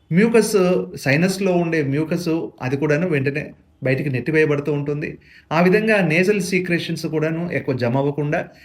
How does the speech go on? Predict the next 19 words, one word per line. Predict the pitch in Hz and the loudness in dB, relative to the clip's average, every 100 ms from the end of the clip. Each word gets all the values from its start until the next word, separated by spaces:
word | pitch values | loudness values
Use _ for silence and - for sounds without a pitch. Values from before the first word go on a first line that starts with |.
| _ | _
సైనస్ | - 131 180 208 | -2 0 2 0
ప్రాబ్లం | 180 165 156 147 | 0 0 0 0
రాకుండా | 131 127 127 120 | 0 -2 -4 -4
కూడా | 113 117 190 | -4 -4 -2
ఉంటుంది. | 165 113 101 - - _ | -4 -4 -6 -8 -12 _
సీఓపీడీ, | - - 240 240 226 208 208 202 - | -6 0 4 4 2 0 0 -2 -4
ఆస్తమా | 156 175 175 170 | -4 -4 -2 0
అనే | 160 156 | 0 -2
ప్రాబ్లమ్స్ | 147 135 123 135 135 147 | -2 -2 -2 -2 -2 -2
ఉండేవాళ్ళు | 143 139 139 135 131 120 117 | -2 -4 -2 0 2 0 -2
కూడా | 120 131 220 - - - - | -2 0 -2 -4 -18 -20 -6
ఇవి | 160 | -2
వాడుకుంటే, | 143 131 151 170 165 151 143 139 139 _ - | 2 2 0 -2 -2 2 2 0 -6 _ -6
ఆ, | 131 135 131 131 - | 0 2 2 0 -2
జబ్బులు | 147 156 202 | 0 0 2
బాగా | 196 165 156 160 | 2 2 2 0
తగ్గుతాయనే | 147 127 139 131 123 196 285 - _ 127 | 0 -2 0 0 0 -4 -6 -14 _ -4
నమ్మకం | 127 143 151 123 | -2 0 -2 -2
ఉంది. | 104 - | -4 -6